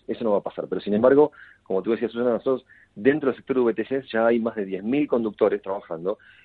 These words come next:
y se prevé que en los próximos doce meses se creen vein-, más de veinte mil nuevos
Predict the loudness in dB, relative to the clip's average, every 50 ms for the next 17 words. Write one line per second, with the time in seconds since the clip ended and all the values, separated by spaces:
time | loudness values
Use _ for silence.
0 | _ -10 -10 -6 0 2 2 2 2 0 2 4 4 4 4 4 2 0 -2 -6
1 | -8 -8 -10 -8 -6 -6 -2 0 0 0 0 0 0 0 0 0 0 -2 -2 -2
2 | -4 _ -20 -20 -20 _ _ -20 -8 -4 -4 0 4 6 6 8 8 6 4 0
3 | 0 0 2 0 0 0 0 0 0 2 2 0 0 0 -2 -2 0 2 2 2
4 | 2 4 2 2 2